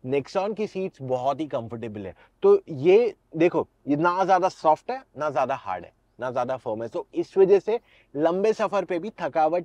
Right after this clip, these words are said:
नहीं होती है। And the best part is, जो इसके साइड बोल्स्टरिंग है ना, ये काफ़ी सॉफ्ट है, तो इस वजह से थकावट आसानी से नहीं होने वाली है लोगों को। Nexon में मैंने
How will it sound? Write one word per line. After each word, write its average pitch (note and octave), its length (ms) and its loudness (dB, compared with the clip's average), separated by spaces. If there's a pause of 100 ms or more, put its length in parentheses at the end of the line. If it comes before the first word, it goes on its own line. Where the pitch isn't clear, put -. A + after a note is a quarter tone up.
नहीं D3 480 -4
होती C#3+ 220 -4
है। D3 80 0
And F3+ 120 -4
the E3 120 2
best E3+ 160 -4
part G#3+ 160 0
is, A3 60 -2
जो A#3 100 0
इसके B3+ 180 -2
साइड C4 520 2
बोल्स्टरिंग F3 560 2
है A#2+ 80 -8
ना, D#3 180 -12 (380)
ये G#3+ 140 2
काफ़ी A#3+ 420 -2
सॉफ्ट - 580 -6
है, A2 140 -4 (260)
तो B3+ 100 0
इस - 340 -8
वजह G#3+ 240 4
से D4+ 180 -4
थकावट A3 880 6
आसानी F#3+ 540 4
से G#3+ 240 -2
नहीं D3 580 -6
होने D3+ 340 -4
वाली B2 380 -2
है B2 80 -6
लोगों G#2 320 -8
को। F#2+ 240 -12 (400)
Nexon G#3 480 0
में A3+ 240 -2
मैंने F3 520 -2